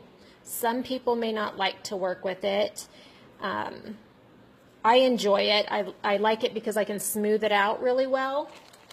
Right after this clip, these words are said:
when I'm using my molds on pieces.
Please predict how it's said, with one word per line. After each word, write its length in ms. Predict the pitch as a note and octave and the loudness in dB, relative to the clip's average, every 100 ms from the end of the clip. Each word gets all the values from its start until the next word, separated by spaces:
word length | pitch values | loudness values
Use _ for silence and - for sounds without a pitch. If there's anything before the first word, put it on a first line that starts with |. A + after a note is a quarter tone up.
| - - - - - - - - | -20 -20 -20 -20 -18 -16 -16 -10
when 120 | G#3+ | -8
I'm 140 | G#3+ G#3 | -6 -4
using 320 | A3 A3 A3 | -4 -2 -2
my 80 | G#3 | -4
molds 380 | G3+ G3 A3 - | -2 -2 -2 -6
on 320 | G#3 G3+ A3+ | -8 -8 -8
pieces. 760 | B3+ B3+ - C#4 D4+ E4 - | -8 -6 -2 0 0 -2 -10